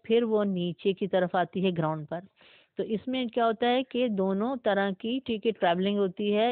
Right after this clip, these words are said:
या journey होता है object का, पहले होता है upward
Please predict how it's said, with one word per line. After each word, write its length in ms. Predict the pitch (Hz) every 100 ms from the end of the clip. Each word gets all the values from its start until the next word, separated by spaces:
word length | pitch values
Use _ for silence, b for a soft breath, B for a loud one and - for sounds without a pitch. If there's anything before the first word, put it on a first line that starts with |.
| -
या 160 | 208 185
journey 420 | 165 175 165 190
होता 300 | 214 208 214
है 120 | 214 226
object 400 | 180 170 196 185
का, 120 | 226 294 B B B
पहले 220 | 190 185
होता 260 | 196 190 202
है 120 | 202 -
upward 500 | 165 - 196 254